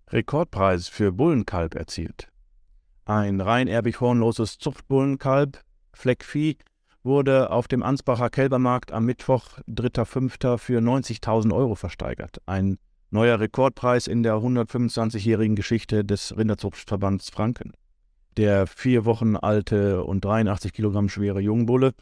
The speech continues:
überzeugte mit einem Gesamtzuchtwert von hundertfünfundvierzig Punkten. Viele Besammlungsstationen zeigten Interesse an diesem Jungbullen. Den Zuschlag erhielt allerdings die Besammlungsstation Nordschwaben in Höchstadt.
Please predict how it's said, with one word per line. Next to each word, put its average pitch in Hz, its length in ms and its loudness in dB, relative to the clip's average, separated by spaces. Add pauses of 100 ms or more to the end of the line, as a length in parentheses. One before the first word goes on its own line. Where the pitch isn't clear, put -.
(640)
überzeugte 127 540 2
mit 120 140 0
einem 113 280 2
Gesamtzuchtwert 113 880 0
von 110 400 0
hundertfünfundvierzig 110 1040 -2
Punkten. - 420 -6 (1400)
Viele 160 280 0
Besammlungsstationen 123 1000 0
zeigten 120 320 0
Interesse 113 500 2
an 95 120 2
diesem 95 240 0
Jungbullen. 127 560 2
Den 101 160 0
Zuschlag 117 680 0
erhielt 110 400 0 (160)
allerdings 104 640 -2 (120)
die 98 120 0
Besammlungsstation 95 1500 -2
Nordschwaben 92 680 0
in 92 260 -2
Höchstadt. - 560 -6